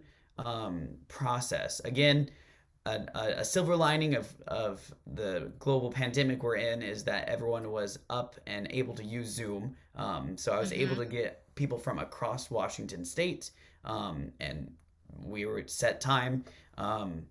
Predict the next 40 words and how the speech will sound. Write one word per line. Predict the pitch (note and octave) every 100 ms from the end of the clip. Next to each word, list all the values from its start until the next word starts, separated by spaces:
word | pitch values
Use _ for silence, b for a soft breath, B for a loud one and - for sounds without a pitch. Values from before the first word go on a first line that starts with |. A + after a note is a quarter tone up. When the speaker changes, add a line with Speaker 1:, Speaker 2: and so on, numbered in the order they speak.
| _ - _ - _ - -
Speaker 1:
I, | - A#2 -
I | C3+
had | C#3+ E3
it | D#3+
open | D3+ D3+ E3 D3
between | C3 C#3 B2+
seven | - C#3 C#3
and | A#2+ G#2
five, | - C3 C3 C#3+ C#3 b b b
and | A#2
they | A#2+
could | B2+
pick | C3+ C3
any | G#2+ C3
time | C3 B2+
within | A#2 - A#2 B2
that. | F#2+ G2+
So | -
I | A2 A#2
was, | G#2+ - -
I | F#2+ A#2
was | G#2+
very | A2+ A2+
much | G#2+ -
the, | A2
like, | G2 E2 b b
"Please | - D#3+ -
just | A2 A2 - A#2
come. | - C#3+ B2+
I | A#2
would | C3 B2
love | C#3+ B2+
to | C#3+
talk | A2 -
to | G2
you." | F2 -
Um, | - - E3+ B B B
so | - D#3
that | D#3+
was | F#3+ D#3+ -